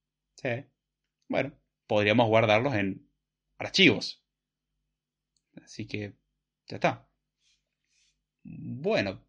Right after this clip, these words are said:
técnicamente sí. Entonces ponemos a cada archivo, por ejemplo,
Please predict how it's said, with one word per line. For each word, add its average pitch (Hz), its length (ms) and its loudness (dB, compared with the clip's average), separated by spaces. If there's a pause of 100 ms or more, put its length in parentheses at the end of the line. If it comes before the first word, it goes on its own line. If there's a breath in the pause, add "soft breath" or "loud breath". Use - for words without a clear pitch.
(120)
técnicamente 113 520 -6
sí. - 320 -10 (1000)
Entonces 113 520 -2
ponemos 120 540 -2
a 110 80 -4
cada 120 220 4
archivo, 160 680 -2 (480)
por - 160 -12
ejemplo, 120 640 -2